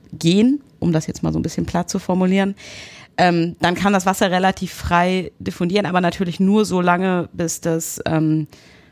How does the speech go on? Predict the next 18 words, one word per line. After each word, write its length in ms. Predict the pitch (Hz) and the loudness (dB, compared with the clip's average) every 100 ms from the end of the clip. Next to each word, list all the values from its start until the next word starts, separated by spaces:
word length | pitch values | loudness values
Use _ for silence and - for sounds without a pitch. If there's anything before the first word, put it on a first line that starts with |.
| _ | _
bis 140 | - - | -6 -2
dieses, 520 | 185 165 170 156 - | 0 2 2 2 -6
äh, 420 | - 156 147 147 147 147 _ _ | -2 0 0 0 -4 -8 _ _
ja, 200 | - 160 156 - - | 0 0 0 -10 -6
dieser, 500 | 180 165 160 151 143 | -2 4 6 6 4
ähm, 420 | 147 151 151 156 156 - _ _ - - - _ - | 2 2 2 0 -8 -20 _ _ -12 -10 -10 _ 0
osmotische 440 | 165 196 180 185 | 2 2 0 -4
Gradient 460 | - 170 170 160 - | 0 2 2 2 0
ausgeglichen 680 | 143 - 220 208 220 233 | 0 0 -4 -2 -4 -2
ist. 320 | 131 277 - - - - - _ _ | -2 -4 -8 -14 -20 -20 -20 _ _
Und 540 | 180 180 180 175 - 170 | 0 2 2 0 -2 2
da 220 | 165 170 | 2 2
der 400 | 170 165 160 - | 2 4 2 0
im 180 | 175 160 | -4 -4
Blut 340 | 175 202 208 | -4 -4 -4
so 160 | 180 190 | -4 -4
ungefähr 380 | 180 180 185 | -4 -6 -6
bei, 380 | 165 165 165 170 | -4 -2 -2 -4